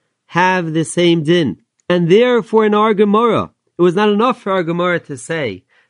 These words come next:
that since Midaraisa Kanyulai, therefore she should be allowed to eat Truma. Because again, according to Rashi, the fact that she is Knuyulai is not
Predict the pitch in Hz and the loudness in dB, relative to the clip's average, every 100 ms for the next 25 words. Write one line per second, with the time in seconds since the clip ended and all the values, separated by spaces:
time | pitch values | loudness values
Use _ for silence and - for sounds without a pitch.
0 | _ 151 - - 196 175 170 156 160 170 | _ -6 -4 -2 -2 -2 -4 0 0 0
1 | 160 151 156 175 180 156 143 139 131 143 | -4 -10 -4 -2 -2 -4 -4 -4 -4 -4
2 | 185 185 - 165 131 151 143 151 156 165 | -2 -2 -4 -8 -6 -10 -10 -6 -2 -2
3 | 170 160 156 156 - 165 135 80 _ _ | -2 -4 -6 -8 -4 -4 -4 -8 _ _
4 | 131 127 175 165 180 202 123 - _ 135 | -8 -2 -2 0 0 -2 -4 -14 _ -14
5 | - 208 214 185 165 165 190 165 - 110 | -4 0 0 -2 -4 -2 -2 -4 -8 -10
6 | 113 - _ _ _ 151 147 - 190 214 | -10 -18 _ _ _ -4 -2 0 0 0
7 | 208 180 - 180 - 156 180 233 196 131 | -4 -8 -4 -4 -4 -6 -4 0 -2 -2
8 | 120 120 131 _ _ _ 170 143 160 170 | -6 -8 -12 _ _ _ -6 -4 -4 0
9 | 202 208 202 | 2 0 -4